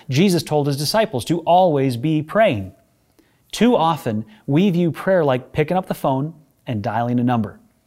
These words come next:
That number is something like this, "Dear Heavenly Father," or "Dear Jesus."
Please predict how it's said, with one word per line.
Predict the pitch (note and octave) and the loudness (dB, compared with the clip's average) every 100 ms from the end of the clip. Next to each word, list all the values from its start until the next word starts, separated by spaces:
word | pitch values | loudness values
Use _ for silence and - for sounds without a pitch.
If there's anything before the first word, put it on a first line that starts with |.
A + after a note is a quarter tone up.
| _ _ _ - | _ _ _ 0
That | F#3 | 2
number | F#3 F#3+ D3+ | 4 4 4
is | D#3+ D#3 | 2 0
something | - D#3 - C3+ D3+ | 0 -2 0 -2 0
like | C3+ C3 C#3 | -2 -2 0
this, | E3 F#3 - - - - _ _ _ _ _ _ _ _ | 0 0 0 -6 -8 -16 _ _ _ _ _ _ _ _
"Dear | C#3+ D3+ E3+ | 0 2 0
Heavenly | E3 C#3+ C3 C3+ C#3+ C#3 | -4 -4 -2 -2 -4 -8
Father," | - B2+ G#2+ - _ _ _ _ _ _ _ - | -6 -8 -8 -14 _ _ _ _ _ _ _ -6
or | A#2+ G#2+ | -4 -4
"Dear | A2 D3 F3 | -2 2 4
Jesus." | C3+ B2+ G#2+ - - | 4 2 0 -6 -8